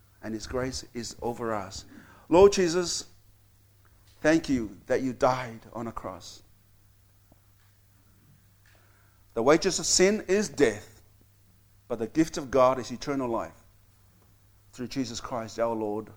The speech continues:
Father, I know sometimes it is very hard for us to put up our hand on those in front of others, but you know, Lord, anyone here today, when that final heartbeat that we saw today stops,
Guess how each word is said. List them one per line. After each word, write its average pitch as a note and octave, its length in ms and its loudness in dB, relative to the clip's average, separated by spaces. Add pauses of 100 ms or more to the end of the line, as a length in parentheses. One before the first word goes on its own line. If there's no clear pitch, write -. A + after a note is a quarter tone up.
(720)
Father, D#3+ 240 4
I G3 140 6
know A#3 120 -2
sometimes D3 680 0
it B2+ 140 0
is A#2+ 480 -6
very B2 200 -2
hard B2+ 260 0
for B2 140 -6
us A2+ 260 2
to A2+ 100 -12
put B2 140 -2
up A2+ 100 -2
our G2 120 0
hand A#2 300 -4
on A2 120 -2
those G#2 160 -4 (280)
in B2 140 -4
front E3 180 4
of C3+ 120 2
others, F3+ 500 2 (420)
but B2+ 180 -6
you D#3+ 120 0
know, D#3+ 180 6
Lord, F#3 460 6 (720)
anyone E3 340 6
here D#3+ 240 2
today, C#3+ 460 0 (1000)
when D3 280 4
that F3+ 280 8
final G3 440 4
heartbeat F3+ 720 4
that C3 120 2
we C3+ 80 -2
saw D#3 240 0
today C3 540 -2 (320)
stops, - 800 6